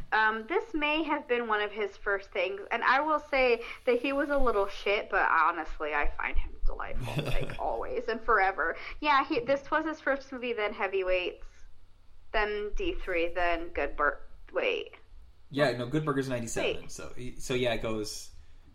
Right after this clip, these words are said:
Speaker 2: uh,
Speaker 1: Oh, you know how they do that where they sh-, they don't, they don't put things in order?
Speaker 2: Oh, okay.
Speaker 1: Um, Kenan and, Kenan and Kel was on from ninety-six to two thousand, so when was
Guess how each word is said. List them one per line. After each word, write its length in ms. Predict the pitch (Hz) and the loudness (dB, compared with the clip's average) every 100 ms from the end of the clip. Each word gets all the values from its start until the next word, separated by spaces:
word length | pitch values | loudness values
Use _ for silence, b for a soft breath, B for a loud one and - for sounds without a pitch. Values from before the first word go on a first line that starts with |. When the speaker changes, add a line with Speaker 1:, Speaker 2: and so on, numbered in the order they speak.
| - 117 | -10 -2
Speaker 2:
uh, 560 | 110 104 101 101 277 | 2 4 6 6 6
Speaker 1:
Oh, 80 | 277 | 2
you 140 | 277 311 | 0 2
know 140 | 320 | 4
how 160 | 320 311 | 6 4
they 140 | 294 | 2
do 180 | 277 277 | -2 -2
that 240 | 277 277 269 | 2 2 4
where 160 | 262 254 | 4 4
they 120 | 254 | 2
sh-, 160 | - - 247 | -2 -4 0
they 160 | 247 | 2
don't, 280 | 247 240 - | 2 -2 0
they 220 | 233 233 233 | 2 2 0
don't 200 | 240 - | -4 -6
put 200 | - - | -4 -4
things 220 | 233 226 226 | -2 -4 -6
in 60 | |
order? 400 | - 214 220 220 220 | 0 2 4 2 0
Speaker 2:
Oh, 220 | 208 196 190 | 0 2 4
okay. 80 | 226 | 4
Speaker 1:
Um, 200 | 208 220 | 4 0
Kenan 400 | - 247 247 233 | -8 -8 -2 -2
and, 180 | 226 - - | -2 -6 -8
Kenan 340 | - 277 285 | -2 2 4
and 140 | 254 247 | 2 2
Kel 240 | 240 233 | 2 4
was 140 | 240 226 | 4 4
on 140 | 220 | 0
from 180 | 233 220 | -2 -2
ninety-six 640 | 208 208 220 - 233 - | 0 0 -4 -4 -6 -6
to 60 | - | -18
two 140 | - 220 | -12 0
thousand, 440 | 226 240 254 226 - | 2 2 0 -8 -6
so 140 | 214 220 | -2 0
when 280 | 226 240 | 0 0
was 200 | 233 233 | 0 0